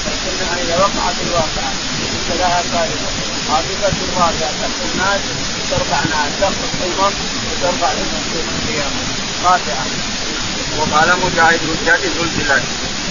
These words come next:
Speaker 1: وقال مجاهد: "رجت الأرض رجة"، يعني زلزلت الأرض زلزالا.
Speaker 2: رجت، رجت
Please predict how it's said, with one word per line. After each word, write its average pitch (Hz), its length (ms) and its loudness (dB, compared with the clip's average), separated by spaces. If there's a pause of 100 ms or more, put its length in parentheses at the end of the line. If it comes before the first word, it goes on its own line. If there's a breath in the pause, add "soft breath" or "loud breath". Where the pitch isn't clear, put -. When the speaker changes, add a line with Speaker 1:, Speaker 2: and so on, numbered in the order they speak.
Speaker 1:
وقال 185 280 2 (160)
مجاهد: 175 380 0 (560)
"رجت 196 300 -4 (120)
الأرض 180 200 0 (140)
رجة"، - 260 0
يعني - 240 -2 (120)
زلزلت - 520 -2
الأرض 160 280 0 (120)
زلزالا. 147 520 -2 (500)
Speaker 2:
رجت، 156 200 0 (320)
رجت 165 480 2